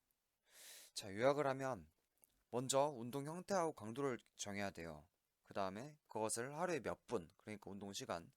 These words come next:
그리고 일주일에 몇 번, 운동 빈도, 그리고 어느 정도의 기간 동안 지속하는가, 운동 기간, 전부 다 포함을 해서 이제 내리는 것이 운동 처방의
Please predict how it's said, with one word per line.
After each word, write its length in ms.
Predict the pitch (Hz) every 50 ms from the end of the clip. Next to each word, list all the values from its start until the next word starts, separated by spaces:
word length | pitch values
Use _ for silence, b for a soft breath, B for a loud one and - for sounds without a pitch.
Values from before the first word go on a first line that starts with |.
| b b b b b b _
그리고 240 | - 127 123 117
일주일에 380 | 110 139 165 - 196 185 151 113
몇 200 | - 85 82 -
번, 220 | - 107 90 78 - _ _
운동 280 | - 110 107 117 101 87
빈도, 400 | 87 95 98 92 90 90 98 123 b b b b b b b b b b b b b
그리고 260 | _ - 131 120 98 107
어느 140 | 131 165
정도의 340 | 170 165 180 165 151 156 143
기간 220 | - - 104 107 104
동안 180 | - 123 127
지속하는가, 760 | 113 - - - 110 - 107 98 92 85 78 - 78 73 76 - _ _
운동 300 | - 110 113 123 120 110
기간, 360 | 95 - - 90 87 104 135 - b b b b b b b b b b b b - 117 110
전부 220 | - 110 113 120
다 80 | 127 120
포함을 460 | 113 - - 175 175 180 175 175 170
해서 420 | 175 180 180 - 165 143 165 190 180 _ _ _ _ _ _ _ _ _ _ _ _ _ _ _ _ _
이제 100 | - 90
내리는 340 | 87 104 107 110 120 120 107
것이 420 | 95 98 - - 123 107 87 80 - _ _
운동 280 | - 113 120 143 143 143
처방의 640 | - 151 - 123 110 104 107 120 139 156 165 156